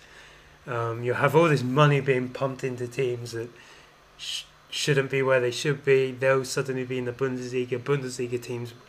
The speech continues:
won't be in the Bundesliga. Stuff like that will happen. And no one wants that, 'cause obviously that's when you end up like the Premier League. And people want to be able to grow naturally.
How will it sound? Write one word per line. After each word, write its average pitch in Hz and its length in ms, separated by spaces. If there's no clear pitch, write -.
won't 131 300
be 135 80
in 123 80
the 120 60
Bundesliga. 120 680
Stuff - 400
like 131 140
that 120 240
will 101 80
happen. - 380
And 123 120
no 156 200
one 139 180
wants 113 300
that, 95 160
'cause 107 220
obviously 107 360
that's 117 380
when 117 180
you 113 120
end 110 120
up 113 80
like 107 140
the 113 60
Premier 101 340
League. 92 160
And 143 720
people 151 320
want 139 160
to 117 80
be 127 100
able 127 240
to 120 160
grow 131 560
naturally. 131 640